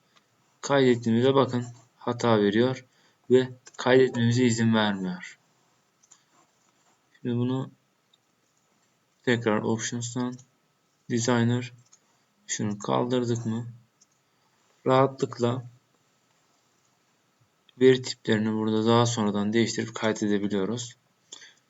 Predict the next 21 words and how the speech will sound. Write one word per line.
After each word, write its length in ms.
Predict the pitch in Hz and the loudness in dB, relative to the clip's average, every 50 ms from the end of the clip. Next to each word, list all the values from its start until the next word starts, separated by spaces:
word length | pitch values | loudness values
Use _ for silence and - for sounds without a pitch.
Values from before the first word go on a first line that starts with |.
| _ _ _ _ _ - | _ _ _ _ _ -4
Bu 140 | 175 165 | -2 -2
videomuz 420 | 160 151 151 170 165 165 160 156 156 | 0 2 2 2 2 2 0 -2 -2
bu 100 | 156 156 | -4 -2
kadar. 440 | - 135 113 123 127 135 135 - - | 0 0 2 2 0 0 -2 -8 -10
Kısa 260 | - - - 143 127 | -6 -2 2 2 4
bir 140 | 120 107 104 | 4 4 2
videoydu. 640 | 104 101 95 101 101 98 98 101 113 131 135 135 131 _ _ _ _ _ _ _ _ _ _ _ _ _ _ _ _ _ 143 143 143 143 143 131 - - | 2 2 2 2 2 2 2 2 0 0 -2 -4 -8 _ _ _ _ _ _ _ _ _ _ _ _ _ _ _ _ _ -20 -20 -14 -10 -10 -10 -4 0
Beni 220 | 143 139 143 139 | 2 2 2 2
dinlediğiniz 460 | 135 139 139 139 139 135 139 139 135 - | 0 0 0 0 0 0 0 -2 -2 -4
için 140 | - 139 | -4 -4
teşekkür 380 | 123 135 131 135 139 135 - 139 | -4 -4 -4 -4 -2 -2 0 0
ederim. 400 | 131 117 107 107 110 113 117 117 - - _ _ _ _ _ _ - - _ _ - - _ _ _ _ _ - | 0 0 0 -2 -2 -4 -8 -12 -16 -20 _ _ _ _ _ _ -20 -20 _ _ -20 -20 _ _ _ _ _ -6
Ee, 100 | - 123 | -2 0
yeni 480 | 123 123 123 123 123 123 131 135 139 143 | 2 4 4 4 4 4 2 2 4 4
yeni 220 | 143 143 139 135 | 2 2 2 0
video 200 | 131 127 131 127 | 0 0 0 0
çekmeye 400 | 127 135 131 123 127 131 127 127 | 0 0 -2 -2 -2 -2 -2 -2
başladım. 600 | 127 127 117 117 117 127 120 120 127 127 127 127 - - _ _ _ _ _ - | -2 -2 -4 -4 -4 -4 -2 -2 -2 -4 -4 -8 -12 -18 _ _ _ _ _ -2
Bazen 440 | - 120 120 120 123 120 127 123 117 | 2 4 6 6 6 4 2 2 2
heyecan 280 | 120 120 120 113 123 123 | 2 2 2 2 2 2
yapıyorum. 680 | 123 123 120 120 - 123 123 120 127 127 127 127 127 | 2 0 0 0 0 2 4 4 4 2 0 -4 -10